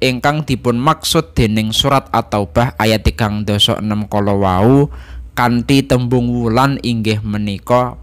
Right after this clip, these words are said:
petungan wulan miturut penanggalan Komariah. Inggih menika petungan wekdal miturut gingsiripun planet wulan. Senajan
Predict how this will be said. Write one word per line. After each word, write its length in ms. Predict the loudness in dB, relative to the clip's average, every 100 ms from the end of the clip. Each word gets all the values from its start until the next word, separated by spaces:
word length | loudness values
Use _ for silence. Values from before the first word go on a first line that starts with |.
| 0
petungan 640 | 0 0 -2 0 0 0
wulan 640 | -4 -4 0 2 2 0 -4
miturut 560 | -4 -2 0 2 0 -2 -4
penanggalan 640 | 0 0 0 0 0 0
Komariah. 640 | 0 0 2 2 4 2 0 -10 -20 -20 -20 -20 -20 -18 -20 -18 -18 -16 -6
Inggih 320 | 0 4 4 4
menika 560 | 4 2 4 4 4
petungan 720 | 4 0 0 -2 0 0 0
wekdal 560 | -2 -4 0 4 4 4
miturut 560 | 0 -2 0 0 0 0
gingsiripun 960 | -2 0 -2 -2 -2 -2 2 2 2
planet 400 | 2 2 2 0
wulan. 640 | -4 -4 0 0 0 -6 -12 -20 _ -20 -20 -20 _ -20 -20 -10
Senajan 880 | -4 0 0 2 4 4 4 0 -6